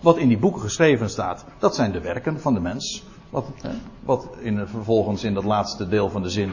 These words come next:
genoemd wordt. Maar dat staat er niet. En, ik, en iemand wees mij er een keertje op.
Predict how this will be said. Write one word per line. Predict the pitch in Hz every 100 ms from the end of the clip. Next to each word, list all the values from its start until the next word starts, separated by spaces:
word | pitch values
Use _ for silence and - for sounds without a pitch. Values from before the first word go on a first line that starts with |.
| 85
genoemd | 87 95 127
wordt. | 147 - - - - - - - - - - - - -
Maar | - 240
dat |
staat | - 233 214
er | 202
niet. | 208 - - - - - - - - - - - - - -
En, | -
ik, | 190
en | 160 - 160
iemand | 180 165 135
wees | 160 139
mij | 131 120
er |
een | 110
keertje | 113 101 113
op. | 104